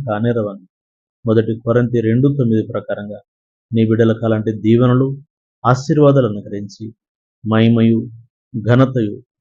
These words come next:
ప్రభావములు పొందుకోమని పుణ్య రక్షకుడు యేసు ప్రభు శక్తి కలిగిన నామములో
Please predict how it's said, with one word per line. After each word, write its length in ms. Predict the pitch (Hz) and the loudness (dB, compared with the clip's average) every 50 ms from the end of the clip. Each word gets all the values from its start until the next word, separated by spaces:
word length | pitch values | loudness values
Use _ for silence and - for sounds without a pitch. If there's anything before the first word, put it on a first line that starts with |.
| _ _ - | _ _ -6
ప్రభావములు 640 | - 110 104 104 113 117 120 127 139 143 147 151 170 | -4 -2 -2 2 6 6 6 6 6 4 4 4 2
పొందుకోమని 680 | 170 - - 117 104 95 - - 104 101 98 101 104 107 120 _ _ _ _ _ _ _ _ _ _ - | 0 -2 -6 -6 -6 -8 -10 -14 -14 -14 -14 -14 -16 -18 -20 _ _ _ _ _ _ _ _ _ _ 0
పుణ్య 420 | 143 139 143 147 147 156 160 160 156 | 2 4 4 6 6 6 6 6 4
రక్షకుడు 580 | 131 110 - - - 123 110 - 110 101 101 101 107 _ _ _ _ _ _ _ _ _ _ - - | 4 2 -2 -2 -10 -14 -10 -10 -10 -10 -10 -14 -16 _ _ _ _ _ _ _ _ _ _ -2 0
యేసు 280 | 117 110 113 - 117 | 0 0 0 -4 -8
ప్రభు 340 | - - - 110 104 101 107 | -8 -6 -4 -6 -4 -4 -6
శక్తి 480 | 107 - - 143 139 143 - - 135 120 | -10 -6 -6 -6 -6 -6 -8 -4 -2 0
కలిగిన 380 | 113 110 107 107 110 107 104 | 2 2 0 0 -2 -4 -6
నామములో 560 | 104 104 104 110 113 113 110 104 104 104 107 | -6 -6 -4 -2 -2 -2 -4 -6 -10 -14 -18